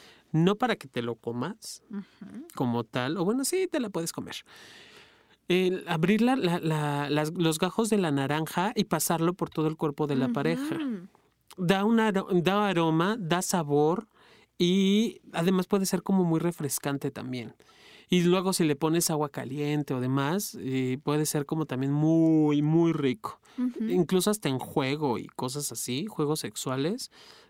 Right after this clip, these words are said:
Speaker 1: es muy di-, muy divertido.
Speaker 2: Bueno, el punto es, ella se llama la tía Angel,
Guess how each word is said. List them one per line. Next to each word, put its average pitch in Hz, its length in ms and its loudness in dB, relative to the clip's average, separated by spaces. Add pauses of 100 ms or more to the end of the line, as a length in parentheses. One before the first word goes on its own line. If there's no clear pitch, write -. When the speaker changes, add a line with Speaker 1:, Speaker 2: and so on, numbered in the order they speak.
(140)
Speaker 1:
es - 360 -4
muy 160 380 2
di-, 151 200 -2
muy 160 280 0
divertido. 123 500 -4 (520)
Speaker 2:
Bueno, 247 380 -2
el 220 180 -4
punto 302 420 -4
es, 214 360 -6 (300)
ella 311 200 -2
se 302 120 -2
llama 247 400 -4 (580)
la 220 200 -4
tía 294 580 -4
Angel, 202 400 -4